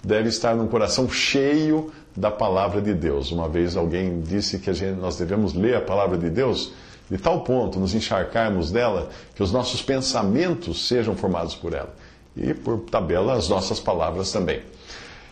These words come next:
Agora nós saímos um pouco das palavras reprováveis, segundo a Bíblia, que porventura ve-, nós venhamos a utilizar na nossa comunicação,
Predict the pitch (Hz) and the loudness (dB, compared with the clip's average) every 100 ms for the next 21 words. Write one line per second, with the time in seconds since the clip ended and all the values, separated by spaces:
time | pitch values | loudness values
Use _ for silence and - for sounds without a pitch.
0 | - - 190 240 220 208 - 165 175 143 | -14 0 2 4 2 0 0 2 2 2
1 | 127 160 151 135 127 - - 113 139 175 | 2 2 2 2 2 0 2 2 2 0
2 | 135 110 120 117 110 82 76 104 123 104 | 2 2 2 2 2 2 2 2 2 0
3 | 76 76 67 - 87 85 80 82 131 95 | 0 -2 -2 -2 0 0 0 2 2 2
4 | 78 71 - - - - 95 95 92 101 | -2 -6 -12 -12 -6 0 2 2 2 2
5 | 95 98 104 107 92 92 95 95 98 95 | 2 2 0 0 -2 0 0 2 2 2
6 | 90 101 82 90 110 85 90 - 98 87 | 2 0 2 2 2 0 -2 0 0 -2
7 | 85 82 - 143 | -2 -2 0 0